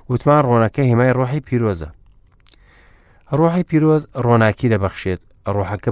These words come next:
باسی خۆی ناکات، بەڵکو ئەوە دەبات کە هی مەسیحە و پێشانمان دەدات. ڕووناکیەکە ئاماژەیە بۆ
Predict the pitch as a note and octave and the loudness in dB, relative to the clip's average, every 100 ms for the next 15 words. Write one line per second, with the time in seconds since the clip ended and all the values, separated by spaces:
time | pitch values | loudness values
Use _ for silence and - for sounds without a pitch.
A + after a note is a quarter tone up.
0 | A#2 B2+ A2+ G#2 - G#2+ A#2+ C3 C#3 B2+ | 0 0 0 -6 -4 0 0 0 -2 -2
1 | B2+ - G#2+ A#2 A#2+ A2+ A#2 A#2 - G#2+ | -2 -2 -4 0 0 0 0 0 -2 -4
2 | G#2 G2+ F#2+ A#2+ G#2 A#2 - G2+ B2+ G#2+ | -2 -2 -4 -6 -6 -6 -6 -6 -4 -4
3 | E2+ D#2+ D#2 D2 C#2+ - _ _ _ _ | -4 -6 -10 -12 -14 -20 _ _ _ _
4 | _ - - _ _ - _ _ _ _ | _ -20 -20 _ _ -20 _ _ _ _
5 | _ - _ _ - - _ _ - C3+ | _ -20 _ _ -20 -20 _ _ -8 0
6 | D3 D3 C3+ D3 F3 C#3+ B2+ A#2 G#2+ C3 | 2 2 0 -2 -2 0 2 2 2 2
7 | C3 A2+ | 0 0